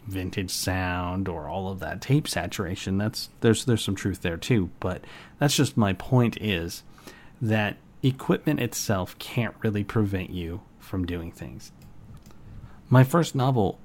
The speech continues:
was produced on an electric typewriter. Laptops were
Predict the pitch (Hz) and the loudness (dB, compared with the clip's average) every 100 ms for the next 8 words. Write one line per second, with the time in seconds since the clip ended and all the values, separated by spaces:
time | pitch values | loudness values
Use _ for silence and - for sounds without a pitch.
0 | - 113 104 101 98 - 104 104 92 - | -6 2 4 4 0 -2 0 2 0 -4
1 | - 101 95 92 95 107 - - 160 - | -2 0 0 0 0 -2 -4 0 2 2
2 | 85 73 - - - 220 78 - - 127 | 0 -4 -10 -14 -12 -10 -10 -6 0 0
3 | - - 55 - 87 76 | -2 -10 -10 -10 -10 -10